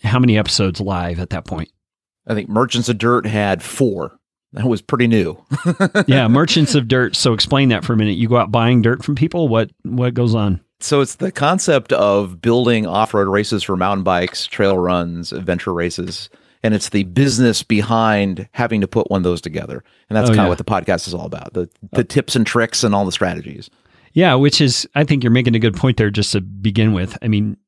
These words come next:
Speaker 1: no matter what we're podcasting about, whether it's a hobby or a niche or, uh, a pursuit of some sort like mountain biking,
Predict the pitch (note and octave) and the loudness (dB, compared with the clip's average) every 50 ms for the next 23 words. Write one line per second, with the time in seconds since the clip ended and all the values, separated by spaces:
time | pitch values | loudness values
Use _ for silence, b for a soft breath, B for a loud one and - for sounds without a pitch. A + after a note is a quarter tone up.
0 | - - C3+ C#3+ D3+ D#3 D#3 D3+ C3 A#2+ C3 D3 A#2+ A#2+ A2 F#2+ - B2+ B2+ A#2 | -4 0 2 4 4 4 4 4 4 2 2 2 0 -2 -2 0 0 0 0 2
1 | - A#2 A2+ - - G2 F#2 E2 D2+ G#2 F#2 E2+ E2+ D2 - - - - _ _ | 2 0 0 0 -2 -2 -4 -4 -4 -4 -4 -4 -6 -8 -10 -12 -16 -18 _ _
2 | _ _ _ _ _ _ _ - - G#2 G2 G2 G2 G2 F#2+ F2+ - - - - | _ _ _ _ _ _ _ -4 -2 0 2 2 2 0 0 -2 -2 -4 -6 -4
3 | A#2 G#2+ F#2 - - B2 A#2 A#2 A#2+ A#2 A2+ A#2 - F2 F#2 F#2+ F#2+ G2+ A2 A#2 | -4 -4 -2 0 2 2 2 4 4 4 4 2 0 -2 -2 0 2 4 4 4
4 | A#2 A#2 - - - - - G2 G#2 G2+ F2+ F#2 F2+ E2+ - - - F#2 E2+ D#2+ | 4 2 2 -2 -4 -4 -4 -6 -6 -6 -6 -6 -8 -8 -10 -10 -10 -10 -10 -8
5 | - - - - - A#2+ - - - C#3+ B2+ A#2 - - A#2+ G#2+ - B2 A#2 G#2+ | -8 -8 -6 -2 -2 0 0 0 2 2 0 0 0 -2 -2 0 0 0 0 0
6 | - A#2+ A2 - A2 G#2+ G#2+ G#2+ G2+ G#2 G2 G#2 G#2 G#2 G#2 G#2 - A2+ A2 F#2 | 0 -2 -2 -2 -4 -6 -4 -2 -4 -2 -2 -2 -2 -2 -2 -2 -2 -2 -4 -4